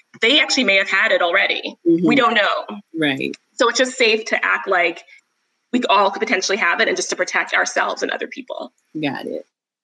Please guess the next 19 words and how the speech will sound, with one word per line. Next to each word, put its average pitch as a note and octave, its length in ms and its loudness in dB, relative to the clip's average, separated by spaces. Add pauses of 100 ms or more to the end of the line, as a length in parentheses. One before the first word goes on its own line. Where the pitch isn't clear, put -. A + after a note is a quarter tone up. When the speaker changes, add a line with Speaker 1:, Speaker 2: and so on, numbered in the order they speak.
(480)
Speaker 2:
Another A3+ 360 2
question, G3 440 2
can A3 200 2
we A3 100 4
realistically B3 800 2
expect F3 400 -2
to F3 80 -2
travel E3+ 500 2
out D#3 160 2
of D#3 120 -2
the D#3 80 4
U D#3+ 260 4
S C3+ 160 0
this C3 240 0
year? - 340 -8 (1300)
Speaker 1:
Oh, A3 200 4
that's A3 140 2
a C4+ 40 -8
good, C4+ 140 2